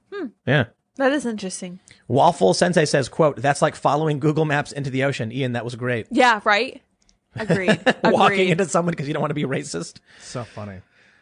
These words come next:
Speaker 2: Let's see. Joshua Brogue says, is the left in favor of censorship because they can't step on the twig if twigs are banned? I want, I want to, s-, uh, to stop on twigs like Cheeto bags.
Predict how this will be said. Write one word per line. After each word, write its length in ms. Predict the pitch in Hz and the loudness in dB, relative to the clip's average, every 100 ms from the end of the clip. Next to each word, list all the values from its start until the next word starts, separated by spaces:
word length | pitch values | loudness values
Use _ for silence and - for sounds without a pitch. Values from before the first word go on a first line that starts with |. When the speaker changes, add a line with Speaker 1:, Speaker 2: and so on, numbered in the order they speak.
| _ | _
Speaker 2:
Let's 160 | 220 - | 0 2
see. 400 | 254 233 175 - _ _ _ - | 0 2 0 -6 _ _ _ -2
Joshua 520 | 160 196 240 208 180 | 2 2 4 6 4
Brogue 420 | 156 165 208 147 | 4 4 4 2
says, 440 | - 151 139 - - _ _ - | 2 2 2 -4 -10 _ _ 0
is 160 | 190 | 2
the 80 | 170 | 4
left 320 | 160 180 226 233 | 4 2 2 0
in 100 | 220 | 0
favor 280 | 202 202 175 | 2 4 4
of 120 | 143 | 4
censorship 540 | 180 180 170 - 143 | 0 2 0 2 0
because 260 | 147 156 131 | 0 0 0
they 120 | 139 | -2
can't 260 | - 156 - | 0 -2 -2
step 320 | - 165 - | 0 0 2
on 120 | 147 | 0
the 60 | 135 | 0
twig 300 | - 139 151 | 0 0 2
if 100 | 127 | 0
twigs 260 | - 143 131 | 0 0 2
are 80 | |
banned? 360 | 127 120 147 196 _ _ _ - | 2 2 2 -2 _ _ _ 0
I 100 | 143 | 2
want, 300 | 156 170 - 131 _ | 4 2 0 -16 _
I 100 | 131 | 0
want 240 | 139 165 170 | 2 2 2
to, 40 | |
s-, 180 | 165 - | -2 -2
uh, 240 | 123 110 - | -2 -2 -4
to 120 | - | -4
stop 440 | 131 - 139 156 - | -4 0 4 4 2
on 160 | 147 123 | -2 -2
twigs 420 | - 202 147 123 | 2 2 2 0
like 160 | 135 - | -2 0
Cheeto 300 | 156 139 127 | 0 0 2
bags. 400 | 117 107 - | -2 -4 -8